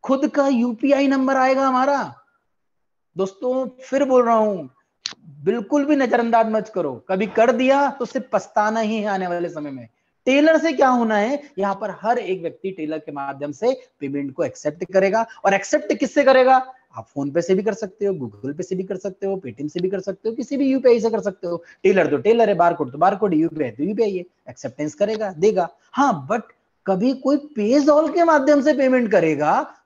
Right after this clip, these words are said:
तो क्या होगा? users को भी benefit है और टेलर को भी benefit है। अ, सर, ये तो आपने इतनी सारी चीज बता दी, ये तो मुझे लग रहा है तो पूरा traditional market है। हाँ जी, ये traditional market ही है, ये मैं एमएलएम की बात नहीं कर रहा हूँ।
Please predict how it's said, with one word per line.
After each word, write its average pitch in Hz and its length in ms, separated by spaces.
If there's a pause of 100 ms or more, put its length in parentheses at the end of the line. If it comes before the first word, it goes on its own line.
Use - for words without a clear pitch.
(120)
तो 302 140
क्या 240 160
होगा? 170 260
users 135 540
को 202 100
भी 226 80
benefit 226 440
है 302 280 (120)
और 127 140
टेलर 113 260
को 165 100
भी 180 100
benefit 170 400
है। 170 120 (920)
अ, - 140
सर, 214 240
ये 190 260
तो 208 80
आपने 202 180
इतनी 190 120
सारी 190 200
चीज 196 180
बता 185 180
दी, 190 100
ये 175 140
तो 196 100
मुझे 202 160
लग 196 120
रहा 196 100
है 208 60
तो 202 80
पूरा 202 160
traditional 180 420
market 190 320
है। 190 60 (260)
हाँ 196 320
जी, 226 180
ये 247 260
traditional 220 460
market 202 520
ही 262 140
है, 254 480 (340)
ये 165 160
मैं 214 80
एमएलएम 196 340
की 202 80
बात 214 220
नहीं 214 200
कर 262 140
रहा 277 120
हूँ। 175 220